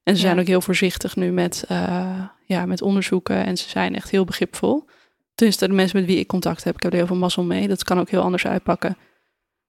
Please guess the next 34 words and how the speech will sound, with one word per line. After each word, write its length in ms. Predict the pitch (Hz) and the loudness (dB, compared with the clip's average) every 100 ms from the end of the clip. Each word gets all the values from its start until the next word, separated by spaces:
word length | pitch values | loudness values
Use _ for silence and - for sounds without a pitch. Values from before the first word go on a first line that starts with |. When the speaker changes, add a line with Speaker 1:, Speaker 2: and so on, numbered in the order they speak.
| _ | _
Speaker 1:
Maar 160 | - 190 | -2 0
dat, 300 | 185 180 - | 0 -2 -2
eh, 420 | 196 185 180 185 190 190 _ _ _ _ | 0 0 0 -2 -4 -8 _ _ _ _
ja, 200 | - 185 | 0 0
je 240 | 175 196 190 | 2 0 2
kan 120 | 196 | 2
het 100 | 202 | 2
er 80 | 208 | 4
wel 100 | 202 | 4
over 260 | 202 196 190 | 4 2 2
hebben, 280 | 190 220 | 2 2
maar 160 | 208 190 | 2 0
toen 180 | 208 208 | 0 2
was, 240 | 190 185 | 2 0
was, 220 | - 190 | -2 -2
waren 260 | 196 190 190 | 0 0 2
we 60 | 196 | 0
met 120 | 190 | -2
z'n 80 | - | 0
allen 200 | 190 190 | 0 0
gewoon 160 | 196 | 0
een 60 | 190 | 2
beetje 280 | 190 185 - | 0 0 0
aan 100 | 190 | 0
het 120 | 185 | 2
uitproberen 520 | 196 196 196 190 185 | 2 2 0 2 2
van 120 | - | 0
wat 140 | 190 196 | 0 0
is 80 | 202 | 0
er 60 | |
nou 120 | 190 | 0
aan 60 | 185 | 2
de 60 | 180 | 2
hand. 360 | 175 170 - | 0 -2 -10